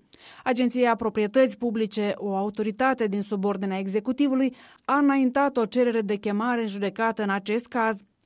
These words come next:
"Urmează ca procuratura să întreprindă alte măsuri", a spus Europei Libere ministrul economiei Vadim Brânzan. La patru octombrie, Parlamentul a recomandat guvernului, după ce a audiat raportul Comisiei de Investigare a Concesionării,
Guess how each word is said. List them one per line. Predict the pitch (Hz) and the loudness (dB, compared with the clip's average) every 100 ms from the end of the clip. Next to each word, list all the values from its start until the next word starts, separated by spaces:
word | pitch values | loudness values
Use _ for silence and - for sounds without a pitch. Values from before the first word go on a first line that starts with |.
| - | -6
"Urmează | 247 240 220 226 | 0 0 2 0
ca | 220 | -2
procuratura | 202 254 269 254 214 233 262 233 | 0 0 0 0 0 0 2 2
să | 208 | 0
întreprindă | 202 196 196 233 247 220 - | -4 -4 -2 0 0 0 -2
alte | - 202 220 233 | -4 -6 -2 -2
măsuri", | 220 240 277 269 214 - _ | -2 -4 0 0 -2 -8 _
a | 196 | -14
spus | - - 233 - | -12 -10 -10 -6
Europei | 190 185 190 | -6 -4 -4
Libere | 226 247 240 240 226 - - _ | -2 2 2 2 -4 -16 -20 _
ministrul | 285 294 302 277 | 2 4 4 2
economiei | 254 226 214 202 214 226 | 0 0 -2 -4 -4 -4
Vadim | 196 165 165 185 | -2 -4 -4 -4
Brânzan. | 208 269 214 196 190 170 _ _ _ _ - - - | 0 0 0 -2 -2 -6 _ _ _ _ -20 -20 -4
La | 233 | -2
patru | 233 226 | 0 2
octombrie, | 214 208 269 277 254 214 | 0 2 4 6 6 2
Parlamentul | 202 262 262 247 262 254 254 | 0 0 2 2 2 2 0
a | |
recomandat | 240 233 220 226 254 | 0 0 0 0 0
guvernului, | 233 220 262 254 247 233 | 0 2 2 4 2 0
după | 214 202 208 | -2 -2 -4
ce | 208 226 | -2 0
a | |
audiat | 220 214 220 233 | 0 0 0 -2
raportul | 220 196 240 247 240 | -2 0 2 2 0
Comisiei | 202 202 240 240 226 208 | -2 0 0 0 -2 -2
de | 190 202 - | -2 -2 -4
Investigare | 208 202 208 208 202 240 220 196 | -4 -4 -6 -6 -2 0 0 -2
a | - 190 | -6 -8
Concesionării, | 185 226 240 262 285 285 285 254 | -2 0 2 2 4 4 4 0